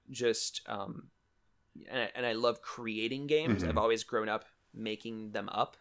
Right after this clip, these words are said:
Speaker 1: in some way. So, like, you know, a little board game made out of paper or whatever.
Speaker 2: Mm-hmm, mm-hmm.
Speaker 1: Uh, um, so yeah, I would love to do, I would, that would be my thing, for
Speaker 2: Okay,
Speaker 1: sure.
Speaker 2: we can definitely work with that. I'm super into this idea.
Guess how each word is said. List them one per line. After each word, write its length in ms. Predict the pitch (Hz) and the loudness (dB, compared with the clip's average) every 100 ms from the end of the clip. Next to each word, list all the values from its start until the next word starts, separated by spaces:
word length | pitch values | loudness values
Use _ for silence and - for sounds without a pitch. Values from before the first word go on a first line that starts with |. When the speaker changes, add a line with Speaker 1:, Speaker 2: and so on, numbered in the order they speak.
| _ | _
Speaker 1:
in 120 | 147 139 | -8 -4
some 200 | 151 147 | -2 -2
way. 200 | 147 151 | -2 -2
So, 280 | - - 95 | -6 -6 -6
like, 240 | 92 - | -8 -8
you 60 | 107 | -10
know, 100 | 98 | -8
a 20 | |
little 200 | 104 101 | -6 -6
board 280 | 104 123 117 | 0 2 4
game 180 | 123 113 | 2 2
made 100 | 101 | -2
out 120 | 104 | -6
of 120 | - | -6
paper 280 | - 135 135 | 0 0 2
or 260 | 127 123 123 | 2 2 2
whatever. 280 | 127 123 107 | 4 6 6
Speaker 2:
Mm-hmm, 300 | 98 90 92 | 4 0 -2
mm-hmm. 80 | 85 | 2
Speaker 1:
Uh, 280 | 113 110 104 - - - - _ _ _ _ _ _ _ _ | 6 6 4 -2 -16 -20 -20 _ _ _ _ _ _ _ _
um, 380 | 110 110 104 95 - _ _ _ _ _ _ _ _ _ _ _ - | 4 4 2 -4 -14 _ _ _ _ _ _ _ _ _ _ _ -4
so 440 | - 151 135 131 | 6 8 10 8
yeah, 220 | 131 208 | 4 2
I 60 | 131 | 4
would 160 | 131 127 | 2 6
love 260 | 131 131 | 6 6
to 80 | 131 | 2
do, 160 | 113 113 | -2 -2
I 100 | 165 | -2
would, 140 | 156 - 120 | -4 -8 -2
that 180 | 135 | 0
would 100 | 135 | 0
be 120 | 120 113 | -2 -2
my 160 | 98 | -2
thing, 160 | - 151 | 4 10
for 60 | |
Speaker 2:
Okay, 300 | 175 - 135 | 10 10 4
Speaker 1:
sure. 200 | 87 73 | 4 4
Speaker 2:
we 80 | 123 | 4
can 140 | 135 120 | 8 10
definitely 340 | 117 123 92 | 10 10 4
work 240 | 92 101 95 | 6 6 6
with 100 | 78 | 6
that. 320 | 92 82 92 | 8 8 4
I'm 320 | 117 131 78 78 | 6 6 6 8
super 380 | - 135 - | 12 12 10
into 240 | 104 113 - | 6 6 10
this 260 | 113 - | 12 12
idea. 460 | 92 85 87 90 | 10 8 8 8